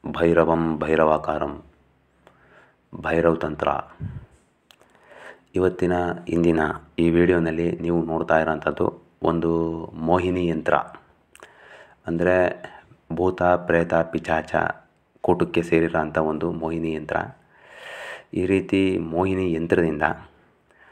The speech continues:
ಸಾಕಷ್ಟು ಯುವಕರಿಗೆ, ಯುವತಿಯರಿಗೆ, ನಂತರ ವಯಸ್ಕರಿಗೆ, ವಯಸ್ಸಾಗಿರೋಂಥವ್ರಿಗೆ ಕೆಲವೊಂದು ಭೂತ ಪ್ರೇತ ಬಾಧೆಗಳು, ನಂತರ ಮೋಹಿನಿ, ಬ್ರಹ್ಮರಾಕ್ಷಸ, ಕೆಲವೊಂದು ರೀತಿ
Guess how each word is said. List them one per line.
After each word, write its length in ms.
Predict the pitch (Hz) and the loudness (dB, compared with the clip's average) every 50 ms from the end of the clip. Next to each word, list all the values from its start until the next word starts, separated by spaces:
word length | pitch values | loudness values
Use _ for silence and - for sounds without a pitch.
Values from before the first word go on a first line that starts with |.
| - - - - - _ _ _ - - | -20 -20 -20 -20 -20 _ _ _ -4 -2
ಸಾಕಷ್ಟು 540 | 85 87 - 98 92 - - - - 92 92 92 90 90 90 90 90 87 90 90 87 87 90 87 87 87 - - | 0 0 0 0 -4 -4 -2 0 4 4 6 6 6 4 4 2 2 2 0 0 0 -2 -2 -4 -6 -10 -14 -8
ಯುವಕರಿಗೆ, 600 | - 82 87 87 85 85 - 85 80 78 85 85 85 87 - - - - | -2 0 2 2 2 2 0 0 2 4 4 4 4 2 -2 -8 -14 -10
ಯುವತಿಯರಿಗೆ, 880 | - 80 80 80 87 85 85 - 82 80 78 80 82 82 82 - - - - - - - - - - | -6 -4 -2 0 -2 -2 0 0 0 2 2 2 0 0 -2 -4 -8 -16 -20 -20 -20 -20 -10 -4 0
ನಂತರ 240 | 80 82 80 82 80 80 | 0 0 2 4 4 4
ವಯಸ್ಕರಿಗೆ, 760 | 80 78 78 80 85 85 85 - - 82 80 78 76 82 82 - - - - - - | 4 2 2 2 0 0 0 -2 -2 0 0 0 0 -2 -2 -2 -4 -8 -10 -8 -4
ವಯಸ್ಸಾಗಿರೋಂಥವ್ರಿಗೆ 880 | 80 82 80 80 - 80 80 82 78 78 78 78 80 78 76 76 85 90 - - - - - - - - - - _ - | -4 -4 -2 -2 -2 -2 -2 0 -2 -2 -2 -2 -2 -2 -2 -2 -4 -4 -6 -8 -16 -20 -20 -20 -20 -20 -20 -20 _ -6
ಕೆಲವೊಂದು 440 | - 92 90 92 92 90 87 92 92 90 87 87 | -4 0 2 2 2 2 4 4 4 4 2 2
ಭೂತ 240 | 85 90 92 90 - | 0 -2 0 0 -2
ಪ್ರೇತ 320 | 85 - 87 87 85 85 | -2 0 2 2 2 2
ಬಾಧೆಗಳು, 500 | 85 80 80 80 80 82 76 78 78 78 80 - - - - - - - - - - | 2 2 2 2 2 0 0 0 -2 -2 -2 -4 -6 -12 -20 -20 -20 -20 -20 -14 -10
ನಂತರ 280 | - 80 80 80 82 82 82 80 82 80 80 80 - - - - - - - - - - - - _ - | -8 -6 -4 -2 0 0 0 0 0 -2 -2 -6 -10 -14 -20 -20 -20 -20 -20 -20 -20 -20 -20 -16 _ -2
ಮೋಹಿನಿ, 640 | 80 82 82 80 80 82 82 82 82 82 - - - - - _ _ _ _ _ _ _ _ _ _ _ _ - - | 0 0 2 0 0 -2 -2 -2 -4 -6 -10 -14 -20 -20 -20 _ _ _ _ _ _ _ _ _ _ _ _ -16 -12
ಬ್ರಹ್ಮರಾಕ್ಷಸ, 580 | - 80 78 80 80 80 76 73 78 78 78 80 78 - - - - _ _ _ _ _ _ _ _ _ _ _ _ _ | -8 -6 -2 0 0 0 0 -2 -6 -6 -4 -4 -4 -4 -6 -10 -14 _ _ _ _ _ _ _ _ _ _ _ _ _
ಕೆಲವೊಂದು 400 | - - 85 85 82 85 82 82 | -12 -6 -4 -2 0 0 2 2
ರೀತಿ 280 | 82 85 85 85 82 | 2 0 0 0 0